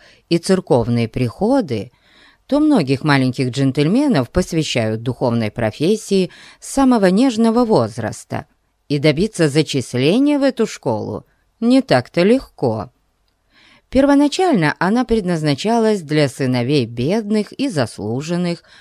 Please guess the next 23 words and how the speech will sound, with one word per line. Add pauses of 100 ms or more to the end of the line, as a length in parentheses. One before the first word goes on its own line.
(120)
духовных
особ (320)
или
мирян, (600)
но
многие
из
знатных
её
попечителей, (360)
благосклонность
которых
проявлялась (260)
в
более
широких
размерах (720)
или,
пожалуй, (400)
носила
более
капризный
характер,